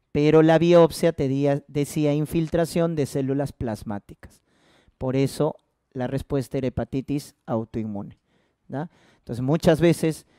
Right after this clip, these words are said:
en los problemas inmunológicos, los anticuerpos pueden estar negativos, ¿no? Por eso ya ahí, en esos casos, hay que recurrir a la biopsia, ¿ya? A la biopsia. Similar a la enfermedad celíaca, ¿no?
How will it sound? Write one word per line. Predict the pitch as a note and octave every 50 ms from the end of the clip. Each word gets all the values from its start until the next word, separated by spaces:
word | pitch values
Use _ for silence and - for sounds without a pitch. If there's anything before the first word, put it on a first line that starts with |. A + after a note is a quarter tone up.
| _ _ _ _
en | - C#3+
los | C#3 B2+
problemas | - - C#3+ D3 D#3+ F3 F3+ F3+ - F#3
inmunológicos, | F3+ E3+ E3+ E3+ E3+ F3 E3+ F3 E3+ - F3 E3 - F3 F3 E3+ - - _ _ _ _ _ _ _ _ _ _ _
los | _ C#3+ C3 B2 C#3+
anticuerpos | C3 C3 - B2+ - - D#3 D#3 - - D#3+ D3+ - - _ _ _ _
pueden | - D#3+ F3 F3 F3 D#3+ D3
estar | C#3+ C3+ - - - D#3+ D#3 D3+
negativos, | D3 C#3+ C3+ C3 C3 - - F#3 F3 D3+ B2+ A#2 G#2+ -
¿no? | B2+ B2 C#3 F3 F3 _ _ _ _ _ _ _ _ _ _ _
Por | - B2 B2+
eso | C3+ - - D3
ya | C#3 C3+ C3 C3
ahí, | C#3+ D3 D3 C#3+ D3+ D#3 E3+ - _ _
en | - C3+ B2
esos | C3 C3 - D#3+ D3+ -
casos, | _ - F3 E3+ D#3+ - G3 F3 -
hay | D#3 C#3 A#2+
que | - D3
recurrir | C#3 C#3+ C#3+ - - E3+ E3 D#3 D3+ D#3+ E3+ - _ _ _
a | _ C#3+
la | B2+ B2 B2 B2
biopsia, | B2+ C#3+ C#3 D3 D#3 D3 - - - - C#3+ A2+ - - _ _ _ _ _ _ _ _ _
¿ya? | - B2 B2+ D3+ - _ _
A | C3 C3+ C3
la | C3+ B2 A#2+
biopsia. | A#2+ A#2 A2 G#2+ A2 - - - - _ _ _ _ _
Similar | _ - - D3+ D#3 D3+ D#3+ F3 F3+
a | F3+
la | F3 D#3+
enfermedad | D3 C3+ D3+ C#3+ C#3 D3 D#3+ E3
celíaca, | - - D#3+ E3 G3 G#3+ G3 E3+ - B2 A#2
¿no? | B2 C#3+ F#3 -